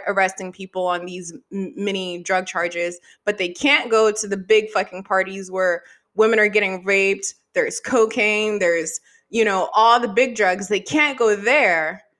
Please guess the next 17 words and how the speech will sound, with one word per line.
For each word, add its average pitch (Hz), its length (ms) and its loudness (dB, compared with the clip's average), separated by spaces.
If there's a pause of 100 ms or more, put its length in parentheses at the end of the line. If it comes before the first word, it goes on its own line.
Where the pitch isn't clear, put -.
(260)
because 208 680 -2
somebody 247 440 0
knows 208 240 -2
somebody 202 320 -4
who 202 120 -6
knows 196 240 -4
the 180 80 -6
mayor 196 300 -2
and 180 160 -4
they're, 175 260 0 (120)
they're 202 180 0
not 180 220 0
really 180 260 -4
gonna 170 220 -4
be 170 160 -4
arrested 170 420 -4
anyway. 180 640 -8